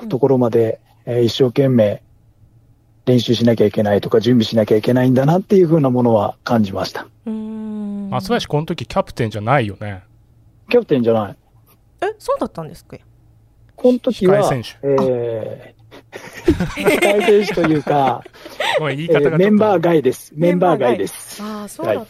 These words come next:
Speaker 2: たんだ。
Speaker 1: はい。
Speaker 2: へー。
Speaker 3: 声出し係みたいなやつだよね。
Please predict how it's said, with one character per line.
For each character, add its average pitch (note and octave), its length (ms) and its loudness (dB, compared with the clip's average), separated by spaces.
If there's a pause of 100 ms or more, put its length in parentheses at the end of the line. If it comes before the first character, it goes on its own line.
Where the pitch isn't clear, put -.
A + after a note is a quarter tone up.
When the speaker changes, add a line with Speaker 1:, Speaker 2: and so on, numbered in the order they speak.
Speaker 2:
た F#3 80 -16
ん F#3 120 -16
だ。 F#3 60 -20
Speaker 1:
は E3 60 -20
い。 - 460 -20
Speaker 2:
へ - 20 -16 (720)
ー。 A#3 80 -20
Speaker 3:
声 A3 200 2
出 G#3+ 120 2
し G#3 120 -4
係 D#3+ 280 -2
み G2+ 60 -12
た A2 100 -10
い G#2 40 -8
な G2+ 60 -10
や G2+ 60 -10
つ - 100 -20
だ A2 80 -8
よ F#2+ 40 -12
ね。 F#2+ 100 -18